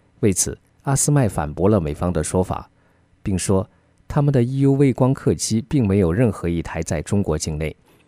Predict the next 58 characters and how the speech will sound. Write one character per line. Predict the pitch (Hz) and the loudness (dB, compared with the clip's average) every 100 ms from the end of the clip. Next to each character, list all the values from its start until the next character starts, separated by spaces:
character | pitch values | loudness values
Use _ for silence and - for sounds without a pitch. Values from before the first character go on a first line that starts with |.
| _ _ | _ _
公 | - 143 | 0 2
司 | 139 147 | 2 2
也 | 95 | 2
从 | 82 - 113 | 0 -2 0
未 | 113 | 0
向 | - 82 | 0 -2
中 | 95 104 | 0 0
国 | 78 78 | 0 -4
出 | - 123 | -2 -4
口 | - - | -4 -12
过。 | - 80 - _ _ _ _ _ _ _ - | -4 -4 -4 _ _ _ _ _ _ _ -6
这 | - | -2
起 | 147 | 0
事 | 131 - | 0 0
件 | 123 117 | 2 2
可 | 98 92 | 2 0
能 | 90 | 2
进 | 120 147 110 | 2 2 2
一 | |
步 | 90 90 | 2 0
加 | 101 98 | 0 -2
剧 | - | 0
已 | 80 69 | -2 -2
经 | - 123 | 0 2
紧 | - 71 | 2 -4
张 | 95 98 | -2 0
的 | 87 | 0
美 | 76 73 | -2 -4
欧 | 78 | -2
关 | 85 85 | 0 0
系。 | 92 71 - _ _ _ _ _ | 0 -6 -10 _ _ _ _ _
一 | - | -2
方 | 104 95 | 0 2
面， | 95 87 - _ _ | 2 -2 -4 _ _
美 | - 104 | 0 2
国 | 123 | 2
正 | 123 143 | 4 2
试 | - 135 | 4 0
图 | - 104 | 2 0
限 | - 117 | 2 2
制 | 90 | 0
中 | - 104 | 0 0
共 | 110 90 | 2 -2
获 | - 104 | 0 0
取 | - 78 | 0 -4
先 | - 110 | -2 0
进 | 117 95 | 0 0
芯 | - 107 | 0 0
片 | 120 | 2
的 | 90 | 0
制 | 80 123 | 0 0
造 | 95 85 | 0 -2
技 | - 151 | 0 -2
术， | - 60 - _ _ _ - | -2 -8 -12 _ _ _ 0
另 | 156 | 2
一 | 104 | 2
方 | - 78 | 0 -4
面， | 80 76 | -2 -4